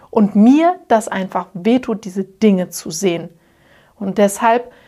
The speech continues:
beginne ich damit. Und genauso das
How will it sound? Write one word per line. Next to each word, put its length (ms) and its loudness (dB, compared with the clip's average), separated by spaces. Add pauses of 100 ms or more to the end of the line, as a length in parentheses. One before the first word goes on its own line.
(380)
beginne 500 2
ich 160 -6
damit. 320 -6
Und 100 -2
genauso 400 0
das 380 -4